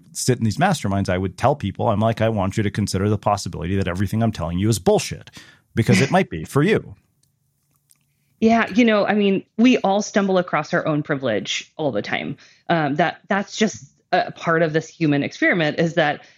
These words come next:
Speaker 2: there are elements of advantage that we each have that we need to either compensate for or take moments of pause. And so, you know, nice work kind of coming to the conclusion that,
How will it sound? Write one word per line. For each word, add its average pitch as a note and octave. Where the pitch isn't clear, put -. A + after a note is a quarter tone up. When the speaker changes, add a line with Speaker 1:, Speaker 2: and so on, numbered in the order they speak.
Speaker 2:
there F#3
are F3
elements G3+
of F#3
advantage E3
that E3
we E3+
each D#3+
have D#3+
that E3+
we F3
need E3+
to E3+
either D#3
compensate A3
for G3
or D#3+
take D#3+
moments D#3+
of F3
pause. D#3
And F3
so, E3
you F#3+
know, D#3+
nice F#3
work E3+
kind G#3+
of F3+
coming F#3+
to F3+
the E3
conclusion F3+
that, D3